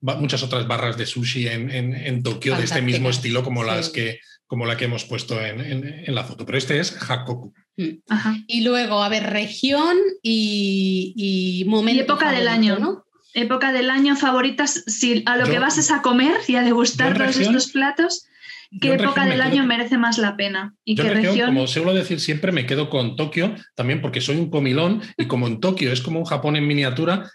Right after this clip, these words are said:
Speaker 1: pues lo tienes todo absolutamente, porque así no tengo que decidir, ¿sabes? Es, el día que quieres
Speaker 2: Es verdad.
Speaker 1: buena carne, tienes carne, el día que quieres monjayaki, el día que quieres sushi, el día que quieres... Eh, dulces también, o sea, es
Speaker 2: Es
Speaker 1: que
Speaker 2: verdad, en Tokio hay de todo, sí.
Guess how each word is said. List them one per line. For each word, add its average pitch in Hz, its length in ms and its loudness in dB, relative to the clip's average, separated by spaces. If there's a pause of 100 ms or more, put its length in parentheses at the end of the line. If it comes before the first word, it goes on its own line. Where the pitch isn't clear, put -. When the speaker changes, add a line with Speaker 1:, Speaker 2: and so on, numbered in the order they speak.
(100)
Speaker 1:
pues 123 160 -2
lo 127 100 0
tienes 135 320 -2
todo 110 220 -2
absolutamente, 113 580 -4
porque 123 220 -2
así 151 160 0
no 156 100 0
tengo 143 260 0
que 131 120 -2
decidir, 123 420 -2
¿sabes? 147 260 -2
Es, 135 280 0
el 127 260 -2
día 175 140 0
que 156 160 -4
quieres 160 480 -2
Speaker 2:
Es - 20 -4
verdad. 180 300 0
Speaker 1:
buena 151 240 0
carne, 190 440 0
tienes 127 260 -2
carne, 113 280 -2
el 117 60 -2
día 139 100 0
que 147 140 -2
quieres 139 240 0
monjayaki, 135 720 0
el 123 120 0
día 135 140 -2
que 131 100 -4
quieres 123 240 -4
sushi, 180 480 0
el 127 140 -2
día 131 160 -2
que 127 100 -4
quieres... 127 400 -2 (300)
Eh, 127 500 -2
dulces 170 400 0
también, 147 540 0
o 143 40 -8
sea, 139 120 0
es 214 80 0
Speaker 2:
Es 185 40 2
Speaker 1:
que 196 60 2
Speaker 2:
verdad, 190 280 0
en 190 100 -2
Tokio 285 260 0
hay 254 100 0
de 208 120 0
todo, 185 560 0
sí. 175 580 -4